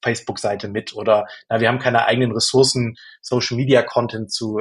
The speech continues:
erstellen. Und da haben wir uns das angeguckt und haben gesagt, genau an dieser Schnittstelle glauben wir, ähm, dass eigentlich viel Raum für eine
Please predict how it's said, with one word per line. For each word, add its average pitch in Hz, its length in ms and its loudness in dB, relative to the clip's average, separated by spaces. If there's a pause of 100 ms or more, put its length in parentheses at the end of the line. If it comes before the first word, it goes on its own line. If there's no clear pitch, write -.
erstellen. 101 500 -6
Und 101 140 -14
da 92 120 0 (280)
haben 120 160 -4
wir 127 100 2
uns - 120 -12
das 117 80 -2
angeguckt 127 300 -2
und 117 40 -4
haben 107 80 -6
gesagt, 110 200 -4
genau 113 200 2
an 127 80 4
dieser 117 200 0
Schnittstelle 127 540 -2
glauben 110 420 2
wir, 147 360 2 (420)
ähm, 113 400 -2
dass - 260 -2
eigentlich 120 580 -2
viel 143 200 2
Raum 131 280 4
für 131 180 -4
eine 120 360 0